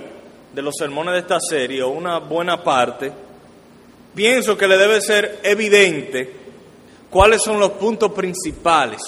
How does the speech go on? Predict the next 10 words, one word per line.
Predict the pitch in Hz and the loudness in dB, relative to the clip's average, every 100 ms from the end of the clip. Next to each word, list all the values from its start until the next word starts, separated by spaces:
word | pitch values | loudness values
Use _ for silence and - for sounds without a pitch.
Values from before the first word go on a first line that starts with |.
| - | -4
cuál | 175 | -2
es | 208 190 | 0 -2
el | 185 180 | -4 -2
énfasis | 214 208 180 156 - 135 - - - - - | -2 -2 -2 -4 -4 -8 -10 -14 -20 -20 -8
que | 160 | -4
el | 147 | -2
Señor | 175 180 233 | -2 -2 -2
Jesucristo | 240 233 - 220 220 202 190 | -4 -6 -6 -4 -2 -2 -6
quiere | - 190 208 | -4 -4 -4
transmitir | 202 185 180 170 156 151 202 170 131 131 - | -4 -6 -8 -10 -12 -10 -6 -4 -6 -8 -18